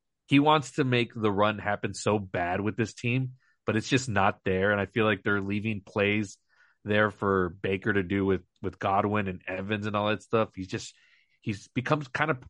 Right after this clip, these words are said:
really predictable on his play calling. And it's kind of reminding me of, um,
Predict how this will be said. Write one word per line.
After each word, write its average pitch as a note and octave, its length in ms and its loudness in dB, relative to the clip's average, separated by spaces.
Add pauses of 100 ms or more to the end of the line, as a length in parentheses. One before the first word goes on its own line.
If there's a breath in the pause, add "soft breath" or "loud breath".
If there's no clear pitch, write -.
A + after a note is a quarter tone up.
really B2+ 280 6
predictable G#2+ 500 -2
on G2 80 2
his F#2 120 -6
play G2+ 260 0
calling. F#2+ 360 0
And F#2 120 -6
it's F#2 140 -10
kind A#2 200 -2
of A#2+ 60 2
reminding G#2+ 360 -2
me G#2 180 -2
of, F#2 460 -2
um, F2+ 440 -2